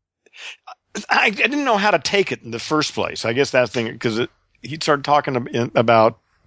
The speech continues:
um, which media would you save, Facebook or something? You know, so it wasn't clear to me whether, in fact, everything is gone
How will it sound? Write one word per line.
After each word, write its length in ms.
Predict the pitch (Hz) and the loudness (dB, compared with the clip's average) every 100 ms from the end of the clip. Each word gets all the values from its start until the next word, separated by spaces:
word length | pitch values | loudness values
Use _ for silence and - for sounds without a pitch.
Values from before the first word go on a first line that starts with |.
| - | -2
um, 500 | 107 101 101 95 95 _ _ _ _ _ _ _ _ _ _ _ _ _ _ - - | 0 2 0 -4 -8 _ _ _ _ _ _ _ _ _ _ _ _ _ _ -20 -2
which 220 | 147 131 - | 0 2 2
media 380 | 131 131 123 | 2 4 4
would 240 | 110 107 104 | 2 0 0
you 60 | 101 | 0
save, 480 | - 127 113 101 | 2 4 4 2
Facebook 720 | 85 - 110 117 - - 101 | -2 0 2 2 2 0 0
or 20 | 92 | -2
something? 300 | 98 98 101 | -2 -2 -2
You 100 | 127 | 0
know, 180 | 117 113 | 2 2
so 160 | 139 | 2
it 40 | 131 | 2
wasn't 240 | 180 190 | 2 0
clear 180 | 160 175 | 0 2
to 60 | 147 | 4
me 140 | 139 | 2
whether, 380 | 120 131 120 - - | 4 4 4 0 -2
in 200 | - 117 | -2 0
fact, 260 | 139 120 120 | 0 0 0
everything 520 | 143 156 143 143 123 | 0 2 2 0 0
is 140 | 104 | -2
gone 540 | 117 127 127 131 131 | 0 2 2 2 0